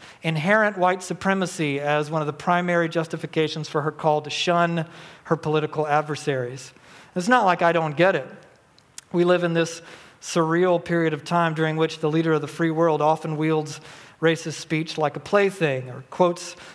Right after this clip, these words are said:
segregationists, retweets old Floridian men shouting, "White power." And the satanic evil of racism is rightfully appalling. And in our outrage,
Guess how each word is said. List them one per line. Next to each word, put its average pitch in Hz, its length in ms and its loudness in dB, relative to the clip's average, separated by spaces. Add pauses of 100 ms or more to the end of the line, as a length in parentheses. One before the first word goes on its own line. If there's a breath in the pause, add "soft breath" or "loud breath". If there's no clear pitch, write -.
segregationists, 165 960 0
retweets 170 680 -2
old 170 280 0
Floridian 160 640 0
men 160 240 -2
shouting, 160 500 2
"White 180 340 0
power." 170 460 2 (960 loud breath)
And 165 100 0
the 160 60 2
satanic 202 680 0
evil 202 520 2
of 151 160 -6
racism 160 760 0 (540 loud breath)
is 147 160 -4
rightfully 185 560 4
appalling. 170 840 0 (500 loud breath)
And 170 160 2
in 208 100 4
our 185 200 4
outrage, 180 960 2